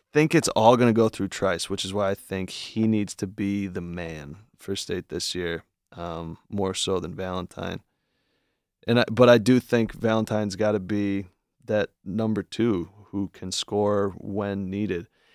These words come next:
And I think, <sighs> jeez, I don't know. I hope his three-point shot got better because that was scary last year. He shot, what did he shoot from three-point? I guess he shot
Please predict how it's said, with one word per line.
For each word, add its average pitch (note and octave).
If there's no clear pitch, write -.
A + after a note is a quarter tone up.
And G2+
I G2+
think, -
<sighs> -
jeez, -
I G#2+
don't A#2+
know. A#2
I A2
hope C#3+
his C3
three-point G#2
shot -
got -
better C2
because F#2
that G#2+
was -
scary D#2+
last D#2
year. D#2+
He A2+
shot, G#2+
what A2+
did G2+
he F#2+
shoot -
from -
three-point? F2+
I A#2
guess F3+
he -
shot C#3